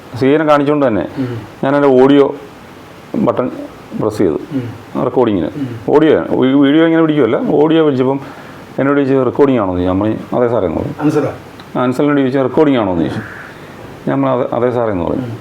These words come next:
Speaker 2: ഉം.
Speaker 1: "പറ്റിയില്ലെന്ന്" പറഞ്ഞു.
Speaker 2: ഉം.
Speaker 1: "ഇവിടെ റെക്കോർഡ് ചെയ്യാൻ പറ്റിയില്ലെന്ന്" പറഞ്ഞു.
Speaker 2: ഉം.
Speaker 1: ഞാൻ പറഞ്ഞു, "സാറേ, ഇതൊരു പബ്ലിക് ഓഫീസാണ്,
Speaker 2: ഉം.
Speaker 1: റെക്കോർഡ് ചെയ്യാൻ വയ്യാന്ന്, പറ്റി-, പറ്റില്ലെന്ന് വല്ല നിയമം ഉണ്ടോ?" എന്ന് ചോദിച്ചു.
Speaker 2: ഉം.
Speaker 1: "എൻ്റെ റൂമിൽ പറ്റത്തില്ലെന്ന്" പറഞ്ഞു.
Speaker 2: ഉം.
Speaker 1: ഞാൻ പറഞ്ഞു, "ശരി, എന്നാൽ വേണ്ടെന്ന്" പറഞ്ഞു.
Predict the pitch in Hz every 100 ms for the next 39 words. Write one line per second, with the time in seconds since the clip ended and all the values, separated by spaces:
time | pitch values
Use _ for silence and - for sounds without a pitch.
0 | - - - - - 117 113 127 113 92
1 | - - - 131 113 - - - - -
2 | - 120 127 - 120 113 95 98 87 -
3 | - 147 117 - 87 101 110 117 123 127
4 | 135 120 135 143 139 135 120 156 - -
5 | 131 113 92 - - - 131 147 143 147
6 | 139 135 131 131 147 156 156 - 135 131
7 | - 175 - 135 156 165 160 160 - 143
8 | 143 139 147 131 117 92 - 135 120 117
9 | - - - - - - 117 143 143 131
10 | 123 117 104 101 90 - - 139 120 -
11 | 95 117 135 143 143 147 135 139 139 113